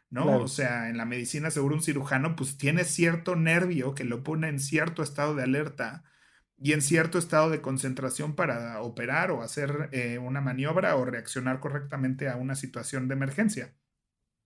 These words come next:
Speaker 1: Este, pero eso no quiere decir que tu estado de alerta tenga que estar todo el tiempo y tenga que ser enorme para tu día a día, ¿no?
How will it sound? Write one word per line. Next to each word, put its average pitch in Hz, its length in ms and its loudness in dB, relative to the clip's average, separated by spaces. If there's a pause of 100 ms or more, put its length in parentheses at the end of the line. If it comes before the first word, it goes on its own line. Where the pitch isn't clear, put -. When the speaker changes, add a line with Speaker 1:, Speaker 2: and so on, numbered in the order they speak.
(240)
Speaker 1:
Este, 123 640 0 (380)
pero 131 220 2
eso 139 160 2
no 170 140 0
quiere 160 240 0
decir 139 360 0
que 156 100 2
tu 147 180 -2
estado 151 420 2
de 165 80 4
alerta 135 720 0 (560)
tenga 185 340 6
que 151 80 -4
estar 139 300 -4
todo 131 200 -2
el 113 100 -6
tiempo 123 340 -2
y 139 120 0
tenga 180 280 4
que 170 120 0
ser 165 200 2
enorme 131 400 0
para 123 380 -4
tu 135 160 0
día 135 260 2
a - 40 0
día, 175 400 -2
¿no? 190 220 -8